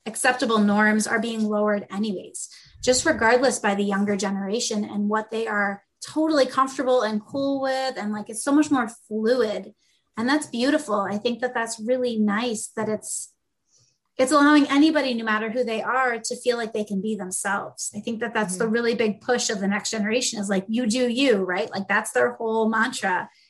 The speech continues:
Speaker 1: is,
Speaker 2: <laughs>
Speaker 1: like, no matter what makes you different, that's the best part of you. So
Speaker 2: Mm-hmm.
Speaker 1: as,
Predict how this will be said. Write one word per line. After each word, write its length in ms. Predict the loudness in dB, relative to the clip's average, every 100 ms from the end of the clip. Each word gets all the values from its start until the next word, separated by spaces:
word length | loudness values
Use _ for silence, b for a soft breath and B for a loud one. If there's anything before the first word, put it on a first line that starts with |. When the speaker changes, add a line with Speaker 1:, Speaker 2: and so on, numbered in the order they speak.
| -12
Speaker 1:
is, 80 | -4
Speaker 2:
<laughs> 80 | -2
Speaker 1:
like, 200 | -2 -2
no 140 | 0 2
matter 200 | 4 6
what 160 | 4
makes 220 | 4 -4 -2
you 60 |
different, 300 | -2 -2 -4
that's 220 | -4 -6 -4
the 100 | -4
best 280 | -2 -4 -10 -6
part 180 | -2
of 120 | -2 -4
you. 360 | -8 -10 -14 -16 _ _ _ _ _ _ _ _ -6
So 220 | 2 2
Speaker 2:
Mm-hmm. 80 | 4
Speaker 1:
as, 460 | 4 2 0 -8